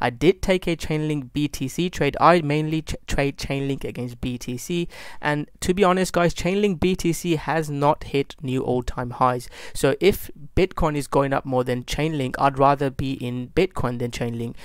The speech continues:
And at the moment, Bitcoin has pulled back a lot, so Chainlink hasn't gone up as much as Bitcoin has. That's not to say Chainlink won't. Uh, what I'm looking at now is if Chainlink can get back above sort of the ninety thousand level again,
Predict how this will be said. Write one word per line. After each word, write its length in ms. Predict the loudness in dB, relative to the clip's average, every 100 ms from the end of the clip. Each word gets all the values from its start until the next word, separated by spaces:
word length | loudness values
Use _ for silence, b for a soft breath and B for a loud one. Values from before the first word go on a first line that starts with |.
| B
And 100 | 2
at 80 | 4
the 80 | 6
moment, 480 | 6 6 4 0 0
Bitcoin 460 | 0 0 -2 -2
has 180 | -4 -6
pulled 320 | -4 -4 -2
back 260 | -2 -4 -4
a 80 | -6
lot, 260 | -2 -2 -4
so 100 | -10
Chainlink 520 | -6 -4 -2 -6 -8 B B -8
hasn't 300 | -4 -2 -4
gone 180 | -4 -4
up 160 | -4 -6
as 140 | -8
much 260 | -8 -8 -8
as 140 | -10
Bitcoin 480 | -8 -10 -8 -10 -8
has. 220 | -8 -10 B B 2
That's 200 | 2 4
not 200 | 0 -2
to 80 |
say 160 | -4 -4
Chainlink 440 | -6 -6 -6 -6
won't. 320 | 2 2 2 -4 B B -2
Uh, 340 | 0 0 0 -4
what 260 | -2 2 4
I'm 140 | 4
looking 300 | 0 -2 -6
at 100 | -6
now 240 | -2 2 2
is 80 | 0
if 160 | -4
Chainlink 400 | -4 -2 -2 -2
can 160 | -4 -4
get 260 | -4 -6 -4
back 200 | -4 -4
above 280 | -4 -4 -2
sort 240 | -4 -4
of 80 | -4
the 80 | -2
ninety 340 | -2 -2 -4
thousand 420 | 4 4 6 2
level 280 | 0 -2 -4
again, 320 | -4 -4 -4